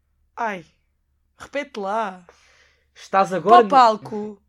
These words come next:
Speaker 1: para o auditório.
Speaker 2: Exatamente, para o auditório. Muito bem. Primeira
Speaker 1: Pronto.
Speaker 2: pista, bem sucedida. Palminhas.
Speaker 1: Tenho o primeiro ovinho?
Speaker 2: Não, tu só tens o ovinho no fim.
Speaker 1: Ah, ok.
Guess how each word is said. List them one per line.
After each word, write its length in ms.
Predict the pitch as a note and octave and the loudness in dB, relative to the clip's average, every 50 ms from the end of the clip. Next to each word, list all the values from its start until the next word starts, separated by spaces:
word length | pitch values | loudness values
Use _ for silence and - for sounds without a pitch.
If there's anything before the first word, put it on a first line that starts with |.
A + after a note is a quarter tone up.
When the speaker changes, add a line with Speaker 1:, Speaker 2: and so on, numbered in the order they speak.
| _ _ _ | _ _ _
Speaker 1:
para 80 | A#3+ | -8
o 40 | A#3+ A#3 | -6 -6
auditório. 600 | A3+ G#3 A3 G3+ - - G3 F#3+ F#3 F#3 F#3 - | -6 -8 -12 -14 -16 -16 -16 -14 -16 -16 -16 -16
Speaker 2:
Exatamente, 600 | A2 G#2+ - B3+ A3 - D3 C3+ G#2+ F#2 F2+ - | -4 0 2 2 2 0 -4 -10 -10 -12 -16 -10
para 120 | _ F#3+ | _ -6
o 20 | G#3 | -4
auditório. 440 | F#3 D3 C3 C3+ A2 F2+ D2 D2 - _ | -4 -6 -6 -8 -10 -12 -12 -16 -20 _
Muito 180 | - E3 E3 - | -18 -18 -18 -16
bem. 100 | - - _ _ _ _ _ _ | -20 -20 _ _ _ _ _ _
Primeira 240 | - A3 G3 - F3+ | -10 -8 -8 -8 -8
Speaker 1:
Pronto. 100 | F#3 D#3+ | -8 -12
Speaker 2:
pista, 300 | - - D3 C3+ B2 - _ - | -12 -10 -12 -12 -12 -16 _ -10
bem 140 | C#3 D#3+ | -10 -10
sucedida. 420 | C#3+ - A2+ - - - D#2 D2+ - _ _ _ _ _ - _ _ - - _ _ | -10 -10 -14 -20 -20 -20 -20 -20 -20 _ _ _ _ _ -20 _ _ -20 -20 _ _
Palminhas. 380 | - G3 D#3+ G2+ E2 - - - _ - - - - - - | -10 -10 -10 -10 -12 -16 -20 -20 _ -20 -20 -20 -20 -20 -14
Speaker 1:
Tenho 220 | - A#3+ B3 B3+ B3+ | -12 -10 -8 -8 -8
o 40 | A#3+ | -8
primeiro 300 | B3 B3 B3 B3 A#3+ A#3+ | -8 -8 -6 -6 -6 -8
ovinho? 340 | A3+ B3 C4 C4+ B3+ B3 - _ _ _ _ _ _ _ _ _ _ _ _ _ _ | -8 -10 -12 -12 -14 -16 -20 _ _ _ _ _ _ _ _ _ _ _ _ _ _
Speaker 2:
Não, 200 | D3 D3 G2+ E2 | -12 -12 -12 -12
tu 100 | - - | -12 -12
só 100 | - C3+ | -12 -10
tens 160 | C3+ D#3 D3 | -10 -12 -12
o 60 | E3+ | -12
ovinho 220 | F3 E3 F3+ F3+ G3+ | -14 -14 -16 -18 -20
no 60 | A#3+ | -20
fim. 180 | - A#2 F2 - | -20 -20 -20 -18
Speaker 1:
Ah, 340 | - B3 C4+ C#4 C4+ B3 A3+ | -14 -12 -10 -8 -8 -8 -8
ok. 540 | G#3 G3+ G3+ - - G#3+ G#3 G3+ G#3 G3 | -8 -12 -14 -18 -18 -18 -18 -20 -20 -20